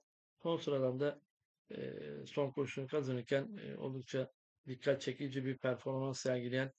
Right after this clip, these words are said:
bugün yine elli kilo gibi bomboş kilosu ve, e, bence iyi jockey Mücahit Bayır'la yine şanslı olmasını beklediğim sekiz numaralı Zero Duze Hero'yu da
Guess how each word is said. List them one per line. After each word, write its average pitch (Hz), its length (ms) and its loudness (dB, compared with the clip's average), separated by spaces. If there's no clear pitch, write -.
bugün 139 220 0
yine 147 200 2
elli 139 280 2
kilo 135 200 0
gibi 127 280 0
bomboş 135 420 -2
kilosu 135 440 0
ve, 131 200 2
e, 143 220 -8
bence 131 600 0
iyi 170 180 4
jockey 131 360 2
Mücahit 127 400 4
Bayır'la 127 420 4
yine 139 200 4
şanslı 131 380 2
olmasını 127 340 0
beklediğim 123 320 0
sekiz 127 340 0
numaralı 127 380 2
Zero 131 340 6
Duze 135 400 4
Hero'yu 127 400 4
da 139 160 2